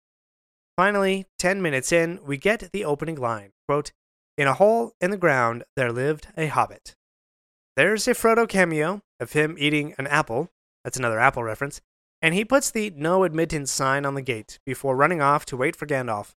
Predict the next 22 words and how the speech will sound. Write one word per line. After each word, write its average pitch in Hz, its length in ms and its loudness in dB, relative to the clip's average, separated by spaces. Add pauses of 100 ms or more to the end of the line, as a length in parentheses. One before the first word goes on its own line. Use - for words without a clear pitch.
(440)
This 233 160 0
cameo, 202 460 2
of 180 140 -2
course, 147 360 0
isn't 165 300 -4
in 170 120 -2
the 175 40 -4
book 127 320 -2
because 139 380 -2
Frodo 175 600 2
didn't 196 260 0
exist 160 420 -2
yet, 107 180 -8 (240)
but 240 100 0
it 240 100 -4
does 262 200 0
provide 180 400 4
the 190 80 0
setting 143 380 0
for 139 200 -6
the 156 80 -2
film. 107 340 -4